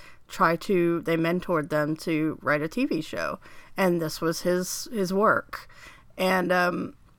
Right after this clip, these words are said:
oh, one thing I did wanna mention with the Undead Prophet, I've watched this s-, show, like, I don't know how many times,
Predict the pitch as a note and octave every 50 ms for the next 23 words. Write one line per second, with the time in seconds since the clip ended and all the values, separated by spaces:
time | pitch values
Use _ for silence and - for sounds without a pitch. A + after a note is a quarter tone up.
0 | - - - - C4+ A#3+ F#3 - - - - A#3 A#3+ B3 B3 C#4+ B3+ A3 G3 F3+
1 | F#3 F3+ G3 G3 G3 F#3+ F3+ F3 F3 F3 E3+ E3+ F3 F3 E3 - F#3+ E3+ - -
2 | G3+ F#3+ - F3+ E3+ - G3 G3 G3+ G3+ G#3+ G3+ G3 - - G#3 G3+ G#3 - -
3 | E3 E3 E3+ - - - - - - - - - - G#3+ G3 - A#3+ D4 F4 -
4 | - - - C4+ A#3+ G#3+ - - - - - - - - - - - - - -
5 | - - - - - - - - - C4 C4 B3 G#3 F3+ E3+ F3 E3+ E3+ E3+ E3
6 | - - - - - F#3+ F3 F#3 F#3+ E3+ G3+ F3+ F3 F#3+ A3+ G#3 G3+ G3 F#3 F#3
7 | - - A3+ G3+ F#3 F3+ F3+ F#3 -